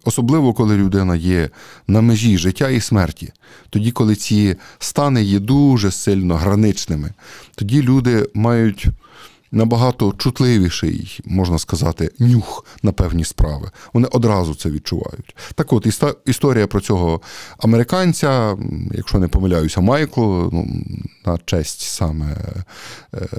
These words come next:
Архангела Михаїла його мама і назвала. Так от, цей лист був зачитаний, е, в присутності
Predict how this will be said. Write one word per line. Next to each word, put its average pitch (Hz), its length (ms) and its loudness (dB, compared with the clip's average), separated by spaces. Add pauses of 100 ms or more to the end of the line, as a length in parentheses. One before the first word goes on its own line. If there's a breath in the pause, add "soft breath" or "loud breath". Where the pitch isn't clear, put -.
(340)
Архангела 87 580 0
Михаїла 87 520 2
його 82 220 0
мама 78 480 -2 (120)
і 131 180 0
назвала. 85 600 0 (800 loud breath)
Так - 180 -4
от, - 240 0 (1120)
цей 113 320 2
лист 123 460 0
був 95 240 0
зачитаний, 107 800 0 (680 loud breath)
е, 98 260 2
в 87 160 -2
присутності 127 1200 0